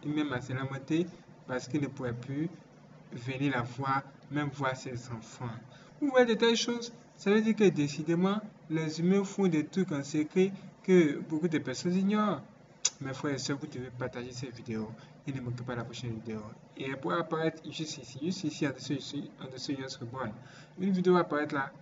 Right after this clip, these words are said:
ce que vous allez voir là-dedans, ça va même vous étonner. Soyez prêts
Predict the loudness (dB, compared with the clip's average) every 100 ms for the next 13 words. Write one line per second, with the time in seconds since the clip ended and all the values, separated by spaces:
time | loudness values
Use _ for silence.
0 | -6 -6 -16 -16 -8 -6 -4 -4 -2 -2
1 | -2 -4 -8 -10 -18 -18 -10 -8 -6 -4
2 | -4 -6 -10 -10 -16 -20 -20 -20 -20 -20
3 | -16 -8 -8 -6 -8